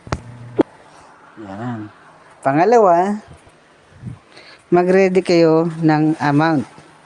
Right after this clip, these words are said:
ng isesend ninyo sa clipboard history ng Jisoo kasi gagamitin natin yan later. Yan. So, for this case,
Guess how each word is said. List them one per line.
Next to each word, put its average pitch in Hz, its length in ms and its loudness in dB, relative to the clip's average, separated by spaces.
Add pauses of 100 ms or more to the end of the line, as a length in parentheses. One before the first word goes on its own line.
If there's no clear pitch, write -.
(1200)
ng 156 560 2
isesend 151 560 0
ninyo 127 460 2 (100)
sa - 320 -4
clipboard 180 560 0
history 165 640 2 (1200)
ng 151 240 4
Jisoo 139 480 0
kasi 135 240 -4
gagamitin 156 720 2
natin 147 320 0
yan 143 160 4 (400)
later. 113 720 -2 (1600)
Yan. 107 320 -12
So, - 160 0 (560)
for 160 160 -2
this 220 240 0
case, 190 400 2